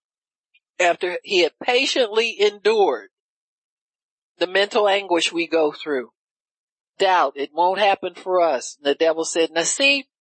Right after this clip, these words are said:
the reason you ain't getting this from God," see, I like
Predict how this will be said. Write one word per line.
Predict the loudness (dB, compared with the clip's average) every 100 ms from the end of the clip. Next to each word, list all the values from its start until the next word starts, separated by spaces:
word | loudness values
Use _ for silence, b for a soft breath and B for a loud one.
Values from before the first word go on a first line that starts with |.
| _ _ b _
the | 0
reason | 4 2 0 0
you | 2
ain't | 2 0
getting | -2 -2 0
this | 0 0 0
from | -6 -2
God," | 0 2 0 -2 -6 _ _
see, | -2 2
I | 2
like | 2 0 0